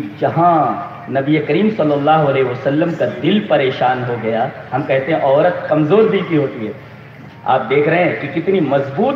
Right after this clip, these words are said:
دل کی ہے حضرت خدیجہ الکبریٰ۔ اور یہیں پر حدیث پر رکو، میں بتاؤں کہ ان کا مرتبہ کیا ہے۔ حدیث، حدیث اس طرح، وعن ابی ہریرہ رضی اللہ تعالی عنہ قال، اتی جبریل النبی صلی اللہ علیہ وسلم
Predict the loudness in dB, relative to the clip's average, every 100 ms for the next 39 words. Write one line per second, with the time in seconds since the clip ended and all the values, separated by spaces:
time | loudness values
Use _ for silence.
0 | -2 -2 0 2 4 4 2 0 -2 -2
1 | -2 -2 -6 -4 -4 -4 -2 -2 -2 2
2 | 4 4 4 2 4 2 2 0 2 4
3 | 4 6 4 4 -2 -10 -2 2 2 4
4 | 4 4 4 2 2 2 0 -2 -2 -2
5 | -2 -2 0 2 2 0 -8 -2 0 2
6 | 0 -4 -10 -16 -18 -18 -8 -6 -4 0
7 | 2 2 -2 -8 -4 4 4 6 4 4
8 | 6 6 6 4 4 4 2 4 4 4
9 | 4 4 4 4 4 4 0 -2 -10 -14
10 | -12 2 4 6 4 2 -4 -10 -14 -18
11 | -8 0 2 6 6 6 6 4 2 0
12 | 0 2 4 4 4 4 4 4 4 4
13 | 4 4 4 2 4 4 6 4 4 2
14 | 2 -2